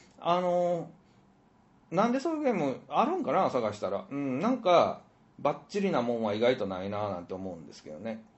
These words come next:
まあ、もうと-、とにかく、情報氾濫時代に、何でも、エロいもんもエーアイに書いてもらえばいいやんみたいな時代になるんだろうけど、なんだろう、その、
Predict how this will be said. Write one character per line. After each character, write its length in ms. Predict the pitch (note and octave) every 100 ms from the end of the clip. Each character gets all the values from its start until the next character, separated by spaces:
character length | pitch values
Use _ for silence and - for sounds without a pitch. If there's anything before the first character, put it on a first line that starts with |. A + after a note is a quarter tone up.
| _ _ - - _ _ _
ま 140 | B2 C#3
あ、 60 |
も 140 | B2 B2+
う 40 |
と-、 120 | C#3+ D3+ D#3+
と 100 | C#3
に 80 | D3
か 140 | F3
く、 260 | E3 B2+ A#2+ - - _ _ _ _ C3
情 300 | B2+ F3 F#3+
報 200 | G3+ G#3
氾 240 | A3+ A#3
濫 260 | A#3 A#3 A3+
時 100 | A#3
代 240 | G3+ B2
に、 480 | A#2 D3 B2 G2+ - - _ _ _ _ -
何 320 | D#3 F#3 G3+
で 120 | A#3+
も、 360 | A#3 F3+ C3+ - - _ _ _ - - _ _ _ _ _ _ _
エ 80 | -
ロ 140 | G#3+ G#3
い 40 |
も 120 | F3 D3+
ん 100 | C3
も 260 | B2+ A#2+ -
エ 180 | D#3+
ー 60 | F#3
ア 60 | F#3+
イ 20 |
に 100 | D3+
書 100 | C#3+
い 60 | C#3
て 80 | D#3+
も 100 | F3
ら 120 | F3+
え 40 |
ば 120 | D3 B2
い 160 | C#3+
い 20 |
や 140 | D#3+ C#3
ん 120 | B2
み 80 | A#2
た 140 | A2+
い 20 |
な 120 | A2+ A2
時 120 | A#2
代 300 | C3 B2+ B2+
に 340 | D3+ A#2 G2 - -
な 160 | B2+
る 100 | D3+
ん 160 | E3 B2+
だ 120 | A2
ろ 140 | G#2+ G#2
う 80 |
け 100 | G2+
ど、 440 | G2 C#3+ A#2 D#2 - _ _ _ _ _ _
な 200 | E3 B3
ん 60 | G#3+
だ 120 | B2
ろ 240 | G2 F2 -
う、 40 | -
そ 120 | E3
の、 280 | D3+ D3